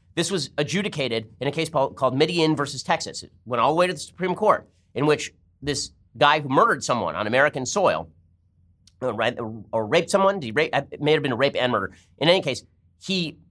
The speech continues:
was not informed of his right to consular access, and this was considered a violation of his rights because he was an illegal immigrant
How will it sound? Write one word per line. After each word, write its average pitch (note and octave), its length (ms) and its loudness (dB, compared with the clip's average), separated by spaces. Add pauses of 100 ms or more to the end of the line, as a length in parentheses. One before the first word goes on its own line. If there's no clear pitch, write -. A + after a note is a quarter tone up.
(160)
was C#3 180 -2
not F3 240 6
informed D#3+ 340 0
of C3 60 -6
his A#2 160 -8
right D3 240 2
to C3 220 -8
consular D#3+ 680 0
access, B2+ 540 -2 (220)
and D3 100 0
this E3 140 0
was D#3+ 120 -4
considered C#3+ 360 -4
a - 20 -4
violation A#2+ 540 0
of F#2 100 -6
his B2 100 -10
rights D#3+ 260 2
because A#2 260 -10
he B2+ 80 -10
was A#2+ 100 -8
an B2+ 80 -4
illegal C3 320 -2
immigrant A#2+ 400 0